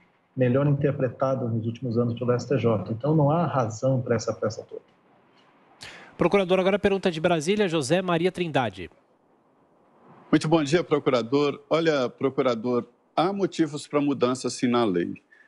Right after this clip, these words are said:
Speaker 3: É, a gente observa, eu sou um observador do Congresso Nacional, estou no dia a dia e, e vejo a dificuldade de se encontrar candidatos a prefeituras no interior, vejo as dificuldades, inclusive, para nomear secretários.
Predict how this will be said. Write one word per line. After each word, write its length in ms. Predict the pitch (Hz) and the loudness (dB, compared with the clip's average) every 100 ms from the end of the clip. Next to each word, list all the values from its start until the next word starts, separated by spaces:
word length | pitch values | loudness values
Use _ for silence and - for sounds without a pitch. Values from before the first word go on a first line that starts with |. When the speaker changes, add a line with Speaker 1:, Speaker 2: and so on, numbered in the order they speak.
| - | -2
Speaker 3:
É, 320 | 107 117 113 - | 2 2 2 0
a 60 | |
gente 240 | 120 156 156 | 0 0 -2
observa, 560 | 113 - 143 160 120 | -4 0 2 2 -2
eu 60 | 101 | -8
sou 160 | - | -6
um 20 | 120 | -6
observador 560 | 101 123 110 107 110 | -4 -2 0 0 -2
do 100 | 101 | -4
Congresso 460 | - 104 101 101 - | -4 -2 0 -2 -4
Nacional, 460 | 92 - 123 131 | -4 0 2 2
estou 240 | 107 - 117 | -2 -2 -2
no 120 | 110 | -2
dia 200 | 95 110 | 0 0
a 60 | 98 | 0
dia 440 | 85 107 131 143 - _ _ _ - | -4 -2 0 0 -4 _ _ _ 0
e, 360 | 135 139 135 - | 2 2 0 0
e 100 | 123 | -2
vejo 640 | 104 117 127 139 127 147 - | 0 0 2 0 0 0 0
a 80 | |
dificuldade 960 | 135 131 - 151 147 101 110 127 147 139 | 0 0 -4 -6 -6 -2 0 0 -2 -4
de 100 | 127 | -6
se 160 | 123 135 | -4 -4
encontrar 600 | 131 123 110 117 127 - | -2 -6 -2 0 0 0
candidatos 1000 | 147 131 135 - 120 147 - - - - | -2 -2 -2 0 0 -2 -10 -16 -18 -6
a 240 | 123 117 110 | -2 0 -2
prefeituras 840 | - 127 - 120 - 156 165 120 | -2 -2 0 -2 -2 0 0 -2
no 120 | 113 | -2
interior, 680 | 107 101 104 95 104 135 147 - _ _ | -2 0 0 2 2 0 -2 -12 _ _
vejo 380 | 104 135 160 160 | 0 2 2 0
as 60 | 127 | -4
dificuldades, 640 | 117 123 113 117 117 123 | -6 -6 -2 0 0 -2
inclusive, 600 | 151 - 107 113 135 - | -2 -2 -2 -2 -2 -2
para 320 | - 139 147 | -2 0 0
nomear 380 | 147 147 123 135 | 0 0 0 -2
secretários. 960 | - 175 123 - 139 139 107 - - | -6 -6 -6 -2 0 0 -2 -6 -20